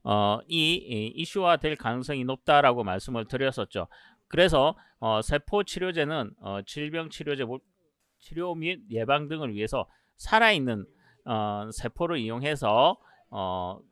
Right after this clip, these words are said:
그러니까 동종의 이종 세포를 이용해서 세포 조직을 복원하는, 이제 의약품을 주로, 어, 취급하는, 음, 종목이다라고 보시면 될 것 같습니다. 자, 어, 이 종목 같은 경우에는, 어, 최근에 변동성이 좀 컸습니다. 그죠? 어,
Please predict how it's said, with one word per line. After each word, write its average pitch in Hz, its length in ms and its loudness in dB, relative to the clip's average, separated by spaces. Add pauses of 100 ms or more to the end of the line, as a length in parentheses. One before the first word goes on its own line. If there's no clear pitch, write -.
그러니까 117 240 -4
동종의 139 560 0
이종 139 420 -4
세포를 156 420 -2
이용해서 117 520 -2
세포 151 340 -4
조직을 156 500 0
복원하는, 156 680 6 (200)
이제 139 200 -2
의약품을 151 600 6
주로, 147 420 0
어, 110 180 -4
취급하는, 170 880 -2
음, 110 220 -12
종목이다라고 135 880 0
보시면 127 380 -14
될 98 140 -12
것 101 160 -12
같습니다. 95 460 -8 (280)
자, 120 280 -6
어, 131 200 -10 (100)
이 233 280 -6
종목 220 320 0
같은 170 320 2
경우에는, 131 520 2 (360)
어, 104 400 2 (240)
최근에 214 340 6
변동성이 175 500 2
좀 160 140 -2
컸습니다. 165 460 4
그죠? 143 260 6 (240)
어, 107 460 0